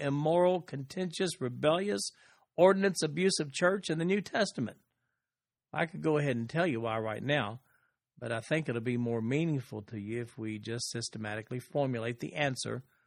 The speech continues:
over these next three chapters. So that brings us then to the actual reading of First Corinthians chapter twelve, beginning with verse one.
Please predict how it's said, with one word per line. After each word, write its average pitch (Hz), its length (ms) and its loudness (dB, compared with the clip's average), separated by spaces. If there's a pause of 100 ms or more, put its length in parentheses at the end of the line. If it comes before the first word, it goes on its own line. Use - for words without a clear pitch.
(220)
over 117 260 -4
these 113 260 -4
next 107 320 -6
three 113 160 -6
chapters. - 640 -2 (720)
So 165 100 -4
that 190 200 6
brings 180 240 8
us 160 200 -2
then 135 280 2
to 135 160 0
the 113 140 0
actual 113 320 -2
reading 147 420 2
of 135 160 -2 (200)
First 127 260 -2
Corinthians 123 380 -2
chapter 120 260 -4
twelve, 131 440 -2
beginning 113 320 -2
with 117 160 -4
verse 110 260 -6
one. 117 500 -4